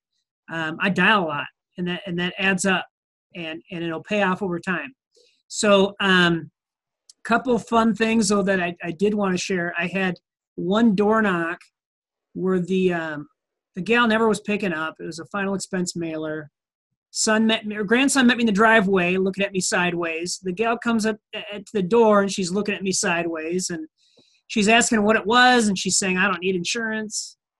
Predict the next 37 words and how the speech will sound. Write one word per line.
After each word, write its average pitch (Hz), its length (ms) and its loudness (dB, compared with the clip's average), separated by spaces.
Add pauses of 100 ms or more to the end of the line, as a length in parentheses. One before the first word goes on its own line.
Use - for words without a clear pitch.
(280)
I 180 80 -10
just 190 160 -4
said, 208 120 -6
"Well, 202 160 -2
why 214 120 0
do 226 80 0
you 226 80 0
think 233 220 -4
you 214 60 -4
sent 214 300 -2
it 214 100 2
in?" 214 160 2
And 170 100 -4
she - 100 -6
goes, 170 100 -6
"Why 208 100 -4
don't 277 140 -4
you - 60 -12
come 262 160 0
in? 226 100 2
It's 185 100 -4
cold 220 260 -2
out." 139 260 -8
So - 160 -14
I'm 175 80 -8
standing 254 480 0
<laughs> - 40 -4
in 262 100 2
her 208 220 2 (320)
entryway, 233 580 2
and 190 100 0
she's 185 200 -2
sitting 320 360 0
on 226 80 4
the 196 80 2
bottom 208 300 6
stair 175 480 -4